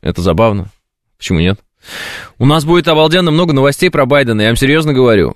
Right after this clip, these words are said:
Теперь можно развлекаться сколько угодно, ведь все, что он скажет, все, что он сделает, все это будет обязательно с, э, вот какими-то такими девиациями, отклонениями, аберрациями непонятными, да? То есть это же будет всегда смешно.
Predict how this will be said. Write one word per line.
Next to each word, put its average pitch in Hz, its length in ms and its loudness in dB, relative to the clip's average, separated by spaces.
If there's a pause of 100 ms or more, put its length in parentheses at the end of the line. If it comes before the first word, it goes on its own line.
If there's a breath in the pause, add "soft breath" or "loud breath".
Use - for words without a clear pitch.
Теперь 185 340 0
можно 180 340 0
развлекаться 147 520 -2
сколько 160 260 -2
угодно, 156 360 2
ведь 117 180 -2
все, 170 240 0
что 160 160 0
он 147 80 0
скажет, 156 480 -2
все, 139 160 -2
что 139 160 0
он 131 80 2
сделает, 135 500 0
все 131 220 0
это 147 200 0
будет 139 320 0
обязательно 120 840 0
с, - 160 -10
э, 104 200 4
вот 98 220 -2
какими-то 131 380 -2
такими 120 320 -2
девиациями, 120 560 2
отклонениями, 107 680 2
аберрациями 104 560 2
непонятными, 90 600 0
да? 104 200 0 (680 loud breath)
То 76 100 -2
есть - 300 -2
это 101 160 -2
же 92 100 0
будет 98 180 2
всегда 139 200 0
смешно. 139 440 -6